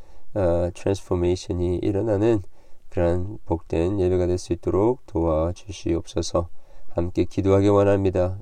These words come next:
중보하기 원합니다. 함께 싸움, 선한 싸움을 싸워주기를 원합니다. 아버지 하나님, 이 시간, 이 기도의 시간 복되게 하시고 주님의 뜻이 이 땅 가운데 이루어지게 하여 주시옵소서. 예수 그리스도 이름으로 기도합니다.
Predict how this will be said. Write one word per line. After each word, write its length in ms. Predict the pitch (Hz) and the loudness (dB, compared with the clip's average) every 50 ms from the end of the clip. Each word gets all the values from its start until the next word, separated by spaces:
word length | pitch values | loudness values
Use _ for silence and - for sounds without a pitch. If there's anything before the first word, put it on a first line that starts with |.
| - - | -8 -6
중보하기 580 | - - 95 95 95 98 101 98 98 104 113 | -2 0 0 2 4 4 6 6 6 4 4
원합니다. 600 | 113 107 104 101 95 98 95 92 92 92 95 92 - - - - - - - | 2 4 4 2 2 0 -2 -2 -2 -2 -2 -2 -4 -10 -14 -12 -8 -6 -6
함께 440 | - - - 113 120 117 - 120 117 | -2 0 2 2 2 0 0 0 -2
싸움, 360 | 113 - 113 113 113 110 110 | 0 4 4 4 6 4 2
선한 340 | - - - 107 104 104 107 | 0 0 0 2 4 4 2
싸움을 380 | 107 - 101 101 101 101 98 101 | 4 4 2 2 4 2 0 0
싸워주기를 720 | - - - 117 120 120 117 113 - - 95 98 104 110 | -2 0 2 2 4 4 2 2 0 0 2 4 4 4
원합니다. 680 | 107 95 85 87 92 90 90 90 87 - 87 87 87 - - - - - - - - - - | 4 4 2 2 2 0 0 -2 -2 -2 -2 -2 -2 -4 -6 -8 -12 -14 -14 -10 -6 -4 -2
아버지 300 | - 90 87 90 90 87 | 0 2 2 2 4 4
하나님, 340 | 87 87 87 90 92 90 87 | 2 4 2 4 4 4 4
이 160 | 92 95 98 | 4 2 2
시간, 460 | 95 - - 92 90 90 95 98 - - - - - - | 0 -2 0 0 2 2 0 -2 -4 -8 -10 -12 -8 -6
이 100 | - 90 | -4 -2
기도의 340 | 92 - 95 90 92 92 92 | 0 2 4 6 6 6 4
시간 280 | - - - 90 87 92 | 2 0 0 0 0 2
복되게 460 | - 92 90 - - 98 95 92 95 | 2 0 0 2 0 0 2 2 2
하시고 560 | 90 90 - - - 95 92 90 95 113 143 - - - - - - - - - - | 0 0 0 -2 -2 0 0 2 2 0 -2 -4 -8 -10 -10 -12 -12 -10 -10 -10 -8
주님의 400 | - - 95 87 85 87 87 87 | -2 0 2 2 4 2 2 2
뜻이 320 | - 90 90 - - 101 | 2 0 0 0 0 -2
이 100 | 95 104 | -2 -2
땅 240 | - - 104 101 98 | 0 0 0 2 2
가운데 300 | 95 95 98 98 104 98 | 2 2 2 2 4 4
이루어지게 420 | 95 92 92 90 90 92 87 92 | 4 4 4 2 0 0 0 2
하여 300 | 87 85 85 87 92 104 110 | 2 2 2 2 0 0 -2
주시옵소서. 880 | - - 85 - - 87 82 - - - 92 - - - 80 82 87 - - - - - - - - - | -2 -4 -6 -4 -4 -4 -4 -4 -6 -8 -8 -6 -4 -4 -4 -4 -6 -6 -10 -10 -12 -8 -6 -4 0 2
예수 280 | 90 87 85 - 90 82 | 4 4 4 2 0 0
그리스도 320 | 82 85 82 - - - | 0 0 -2 0 0 2
이름으로 500 | 85 85 82 80 78 80 80 98 120 135 - | 2 2 2 0 0 0 0 0 0 -2 -4
기도합니다. 1000 | - - - 85 85 82 80 78 76 78 78 80 80 80 82 82 82 90 - | -6 -2 0 2 4 4 4 4 2 2 4 4 4 4 6 6 6 6 6